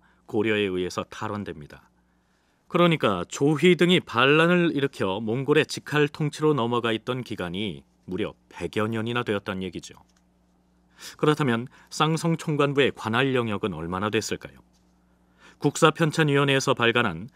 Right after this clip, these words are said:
한국사 제이십 권에서 홍익대 김구진 교수가 서술해 놓은 관련 내용 일부를 소개하기로 하죠.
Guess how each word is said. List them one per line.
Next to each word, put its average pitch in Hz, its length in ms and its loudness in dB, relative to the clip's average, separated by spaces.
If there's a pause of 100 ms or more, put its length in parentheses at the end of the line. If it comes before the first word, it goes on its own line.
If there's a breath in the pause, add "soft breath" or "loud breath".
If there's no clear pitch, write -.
(120 soft breath)
한국사 131 600 0
제이십 120 540 -4
권에서 92 560 -4 (300 soft breath)
홍익대 135 340 -2
김구진 135 580 -6
교수가 127 480 0
서술해 107 460 -2
놓은 98 320 -4
관련 117 360 -2
내용 123 240 -2
일부를 110 560 -4 (240 soft breath)
소개하기로 90 520 -10
하죠. - 180 -12